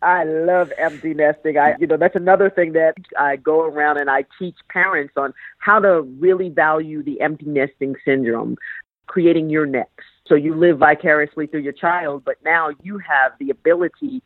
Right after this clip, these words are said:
to do things and dreams that you never thought of. And if they're buried, that's where the transitional and transformational coaching comes in. I help those come to life and help you to become unstuck.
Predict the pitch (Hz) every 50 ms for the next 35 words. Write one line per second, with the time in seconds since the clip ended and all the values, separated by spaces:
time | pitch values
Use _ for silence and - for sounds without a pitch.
0 | - - - _ - 170 156 135 156 160 151 - - 151 147 147 147 147 127 143
1 | 143 135 135 135 131 120 120 143 156 165 170 160 147 135 135 139 131 _ _ _
2 | - 139 131 117 143 165 180 170 165 151 131 120 143 143 - 156 165 175 165 147
3 | 127 123 127 135 139 143 _ - 151 147 147 135 117 147 147 156 160 180 190 208
4 | 202 - _ _ - 151 143 151 151 - 147 147 135 139 139 135 - - - 147
5 | 139 135 120 139 139 - - 135 139 131 131 131 131 - - 139 135 131 - 127
6 | 127 127 131 - - 127 123 - - 127 127 - - 120 120 135 127 120 120 113
7 | - 120 113 107 - - - - - _ _ _ _ - - 117 123 123 - -
8 | - 151 135 135 - 135 135 139 139 - - - 143 139 131 - 131 127 127 127
9 | 127 117 - _ - - - - - 135 151 131 - 123 135 127 120 131 - -
10 | 127 123 120 123 - - - - -